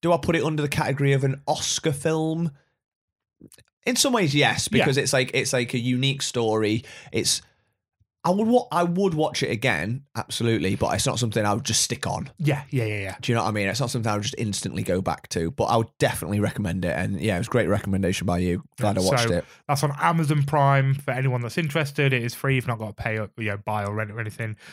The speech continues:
Speaker 2: So give it a watch. It, I mean, to be fair, it's no Whiplash.
Speaker 1: Oh, no, no,
Speaker 2: Whi-,
Speaker 1: it's not in that category.
Speaker 2: <clears throat> You know, Whiplash is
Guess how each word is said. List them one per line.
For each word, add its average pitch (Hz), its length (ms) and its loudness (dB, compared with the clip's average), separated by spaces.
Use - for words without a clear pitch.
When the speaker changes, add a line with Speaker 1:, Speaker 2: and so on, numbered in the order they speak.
Speaker 2:
So 156 100 -2
give 160 180 2
it 160 100 2
a 147 40 0
watch. 127 380 0
It, 143 220 -6
I 165 80 -2
mean, 170 160 4
to 190 100 0
be 170 100 0
fair, 139 200 2
it's 123 160 -4
no 165 120 4
Whiplash. 131 600 0
Speaker 1:
Oh, 208 260 4
no, 123 440 4
no, 120 140 2
Speaker 2:
Whi-, - 40 6
Speaker 1:
it's - 120 0
not 147 140 2
in 120 100 2
that 123 180 0
category. 117 500 2
Speaker 2:
<clears throat> 180 60 4
You 160 60 4
know, 143 100 4
Whiplash 143 460 0
is 120 200 -2